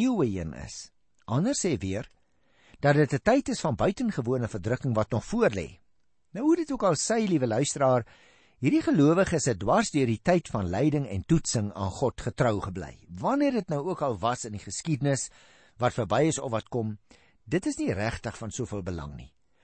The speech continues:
God gee aan almal, dis die punt, wat getrou bly, die geskenk van die ewige volmaakte lewe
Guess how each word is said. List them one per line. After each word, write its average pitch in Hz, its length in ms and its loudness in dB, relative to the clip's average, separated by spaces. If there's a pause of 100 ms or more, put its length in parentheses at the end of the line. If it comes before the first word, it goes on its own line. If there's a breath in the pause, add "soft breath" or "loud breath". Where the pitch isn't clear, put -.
(180 soft breath)
God - 400 0
gee 196 540 -2
aan 147 320 4 (140)
almal, 156 840 4 (560)
dis 135 200 6
die 160 160 4
punt, 95 440 0 (200)
wat 123 280 2
getrou 127 400 4
bly, 78 380 -6 (500 soft breath)
die 151 140 4
geskenk 226 680 2
van 131 220 -4
die 113 180 -2
ewige 180 520 2
volmaakte 123 840 0
lewe 101 500 -2